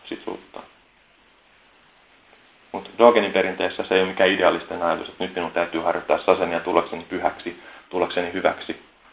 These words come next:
valaistuakseni. Dogenin mukaan se on sitä idealistista harhaa. Meidän harjoitus ei saa perustua siihen,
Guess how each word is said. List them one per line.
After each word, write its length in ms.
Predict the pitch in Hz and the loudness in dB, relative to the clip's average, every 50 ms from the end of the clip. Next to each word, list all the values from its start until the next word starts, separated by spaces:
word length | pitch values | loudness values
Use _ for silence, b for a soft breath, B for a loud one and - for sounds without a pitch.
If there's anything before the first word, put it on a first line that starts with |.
| b b b - | b b b 6
valaistuakseni. 680 | 92 92 87 - - - - - - - - - - - - - _ _ _ _ _ _ _ _ _ _ _ _ _ _ _ _ _ _ _ _ _ _ _ _ _ _ | 8 10 10 10 8 4 -2 -10 -12 -12 -16 -20 -20 -20 -20 -20 _ _ _ _ _ _ _ _ _ _ _ _ _ _ _ _ _ _ _ _ _ _ _ _ _ _
Dogenin 320 | 110 107 101 104 95 92 95 | 4 4 6 6 4 2 0
mukaan 220 | 95 95 92 92 | 2 2 2 2
se 80 | - 95 | 2 0
on 60 | 95 | 2
sitä 140 | 95 104 101 | 4 4 6
idealistista 680 | 101 107 101 92 82 76 - - - - 85 - - | 6 6 6 8 6 6 6 2 -4 -8 -6 -6 -2
harhaa. 440 | 85 87 82 - - - - - - _ _ _ _ _ _ b b b b b b b b - | 0 0 0 0 -4 -8 -16 -20 -20 _ _ _ _ _ _ b b b b b b b b -4
Meidän 180 | 92 92 95 | -2 0 2
harjoitus 380 | 104 107 104 101 101 107 - - | 4 4 4 2 0 -4 -6 -2
ei 200 | 107 104 104 104 - | 0 2 2 6 8
saa 120 | 120 110 | 8 8
perustua 540 | - - - 95 95 90 87 - - 87 87 | 8 6 2 0 0 0 -2 -2 -4 -4 -4
siihen, 560 | - - - - 90 90 87 90 90 90 - | -4 -6 -8 -6 -4 -4 -4 -4 -6 -10 -12